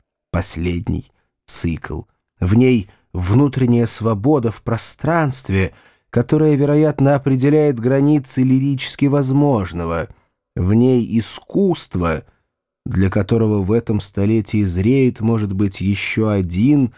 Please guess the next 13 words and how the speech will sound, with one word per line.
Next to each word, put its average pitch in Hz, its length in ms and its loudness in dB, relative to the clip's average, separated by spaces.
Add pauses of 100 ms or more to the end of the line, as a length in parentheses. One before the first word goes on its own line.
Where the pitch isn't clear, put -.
(300)
или 107 280 2
несколько 104 640 0
преемников, 98 1120 -2 (720)
хотя, 233 400 -2
быть 175 260 -4
может, 120 640 -2 (600)
преемственность 113 1400 0 (720)
отсутствует - 1200 -4
для 85 180 -2
тех, - 580 -4 (720)
для 87 220 -2
кого 87 300 -2
существует - 960 -2